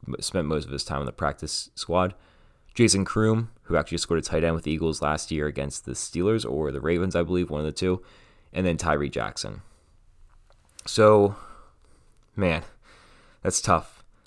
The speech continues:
Um, I'm gonna assume that Zach Ertz is going to be gone. I would say if I were to bet, the tight end three would be Caleb Wilson. But I think if they wanted upside,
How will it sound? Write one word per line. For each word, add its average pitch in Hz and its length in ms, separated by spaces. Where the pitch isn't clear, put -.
Um, 82 560
I'm 95 120
gonna 123 140
assume 110 260
that 92 120
Zach 87 220
Ertz 98 260
is 85 180
going 87 160
to 82 60
be 69 120
gone. 90 440
I 87 100
would 101 160
say 95 340
if - 200
I 78 80
were 85 80
to 78 80
bet, 104 360
the 104 80
tight 98 180
end 90 160
three 92 180
would 80 260
be 82 120
Caleb 82 340
Wilson. 104 480
But 80 100
I 78 40
think 82 200
if 82 100
they 82 120
wanted 73 420
upside, 82 580